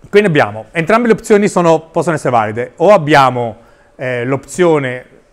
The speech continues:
ehm, abbiamo la tabella storia, acquisti, che in realtà è lo storico,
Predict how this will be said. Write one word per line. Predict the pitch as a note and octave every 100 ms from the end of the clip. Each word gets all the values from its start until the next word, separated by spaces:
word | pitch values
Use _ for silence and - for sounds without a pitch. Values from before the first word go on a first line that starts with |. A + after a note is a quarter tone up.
| _
ehm, | A#2+ A2+ G#2+ G#2+ A2
abbiamo | - B2+ D3 E3
la | E3+
tabella | D#3 D#3+ D#3+ D3+ C#3 - _ _
storia, | - - F3 C#3 A2+ G#2+ G2+
acquisti, | - - D#3+ D#3 - C3
che | A#2+
in | A2+
realtà | A#2 E3
è |
lo |
storico, | B2+ - C#3+ A2+ G#2+ G#2 F#2